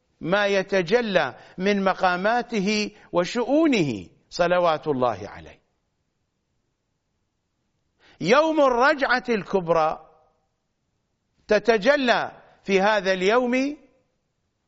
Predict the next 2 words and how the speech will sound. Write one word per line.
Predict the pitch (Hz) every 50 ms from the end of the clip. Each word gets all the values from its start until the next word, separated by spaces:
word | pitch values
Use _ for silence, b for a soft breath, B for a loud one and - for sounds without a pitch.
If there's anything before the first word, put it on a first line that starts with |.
| _ b b b b
مقامات | 147 170 196 196 - 214 226 233 233 247 277 285 277 - - -
محمد | 202 175 147 147 - - 190 185 - - 240 285 277 262 240 226 214 202 160 160 156 143 123 110 95 -